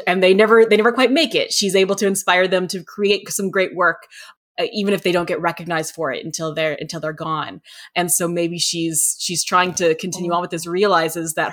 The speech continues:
Speaker 1: her, her people are, are not completing their life's journey that she inspired
Speaker 2: Sure.
Speaker 1: them to do, that there was more that they had. And so she's trying to figure out who is trying to,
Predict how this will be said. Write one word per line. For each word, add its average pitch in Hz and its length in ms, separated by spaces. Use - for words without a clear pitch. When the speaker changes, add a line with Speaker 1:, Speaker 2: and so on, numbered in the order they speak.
Speaker 1:
her, 156 480
her 170 200
people 180 460
are, 165 400
are 175 120
not 175 360
completing 175 640
their 151 220
life's 151 280
journey 156 360
that - 100
she - 160
inspired 135 380
Speaker 2:
Sure. 180 80
Speaker 1:
them - 160
to 170 100
do, 90 220
that 160 120
there 165 100
was 165 140
more 165 300
that 160 160
they 156 120
had. 147 440
And 170 100
so 170 120
she's 165 300
trying 165 200
to 165 60
figure 165 300
out 151 180
who 208 180
is 165 180
trying 160 460
to, 160 380